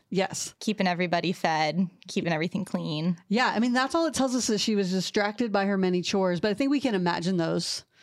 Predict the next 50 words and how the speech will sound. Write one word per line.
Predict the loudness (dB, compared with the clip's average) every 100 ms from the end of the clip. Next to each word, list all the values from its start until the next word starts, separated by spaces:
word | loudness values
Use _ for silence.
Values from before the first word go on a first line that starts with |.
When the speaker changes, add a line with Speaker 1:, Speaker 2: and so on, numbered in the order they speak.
| -20 -8
Speaker 1:
what | -2 0
those | 2 2
are, | 2
right? | 2 2
Because | 0 0 0
we've | 0 0
seen, | 0 2 2 0 -4 -20 -20 -20 _ _
uh, | 0 0
we | 0
probably | 0 2 2
all | 2 2
have | 2 0
people | 0 -2 0
in | 2
our | 2
family | 0 0 2 2 -2 -6 -4
who | 0
do | 0 0
this, | 0 -2 -2
both | -2 0
men | 0 0
and | 0 0
women, | 2 2 2 2 2
you | 2
know? | 2 0 -2 -10 -18 -2
Speaker 2:
Right. | 2 2
Speaker 1:
Uh, | 0 -2
I've | 0 0
had, | 0 0 -2 -8 _ _
you | -2
know, | 0
I |
have | 0 0
an | 0
uncle | -2 0 0
who's | 0 -2
like | -4
this. | -6 -4
He's | -2
always | 0 0 0 0
got | -2 -2 -6 _ _
ten | -4 -2 0
things | 0 -2 -6 -4
that | -2
he | 0
has | -2 -4 -4
to | -4 -2
get | -2 -2
done. | 0 -2 -2 -8 _ -20 -20 -20 -6
Um, | -2 -2 -2